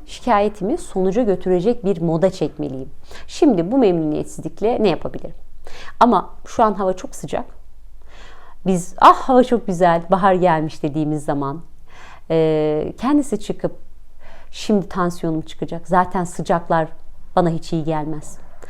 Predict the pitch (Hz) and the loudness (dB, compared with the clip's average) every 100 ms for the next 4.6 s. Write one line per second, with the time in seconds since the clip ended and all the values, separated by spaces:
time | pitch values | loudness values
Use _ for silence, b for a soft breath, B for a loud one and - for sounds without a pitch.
0 | B B B - - 190 180 175 170 185 | B B B -6 -2 0 0 0 -4 0
1 | 175 156 165 147 - 156 143 143 - 165 | 0 0 -2 -2 -4 -6 -4 -4 -4 2
2 | 165 143 143 - 190 165 151 147 147 135 | 4 2 -2 0 2 2 0 -2 -4 -4
3 | - - - - - - - 151 156 160 | -8 -10 -10 -10 -14 -12 -4 0 0 0
4 | - 151 147 156 151 | -6 -4 -2 -2 -6